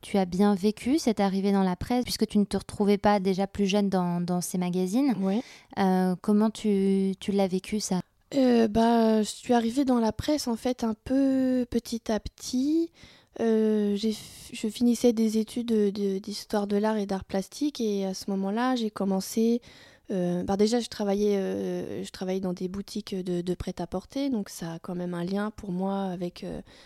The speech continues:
Speaker 2: avec le corps, euh, comment, comment on s'habille, euh, comment on se perçoit. Euh, euh, en fait, à un moment donné, tu vois, je travaillais chez Levi's et, et il fallait aider,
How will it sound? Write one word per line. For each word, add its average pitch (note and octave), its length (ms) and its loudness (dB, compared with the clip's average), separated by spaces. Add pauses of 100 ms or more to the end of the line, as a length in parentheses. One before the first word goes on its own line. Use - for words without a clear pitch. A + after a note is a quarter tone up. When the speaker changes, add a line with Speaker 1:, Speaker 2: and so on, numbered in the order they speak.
(200)
Speaker 2:
avec F3+ 260 -6
le F#3 100 -6
corps, B3+ 400 0
euh, F#3+ 140 0
comment, F3+ 520 -4
comment F3 260 -6
on E3+ 60 -6
s'habille, A3 600 -6
euh, G3+ 100 -2
comment F3+ 260 -2
on E3+ 80 -4
se - 80 -14
perçoit. A3 680 -2
Euh, F#3+ 100 -2 (580)
euh, E3+ 480 -4 (840)
en A3+ 80 -4
fait, B3+ 180 -4
à A#3 40 -2
un - 20 0
moment G#3+ 180 0
donné, A#3+ 360 2 (180)
tu - 140 -8
vois, B3+ 100 2
je B3+ 80 -6
travaillais A3 320 -6
chez A3+ 160 -6
Levi's G#3+ 580 -4
et, - 300 -8
et - 20 0
il G#3 120 0
fallait A#3 580 0
aider, A3+ 580 2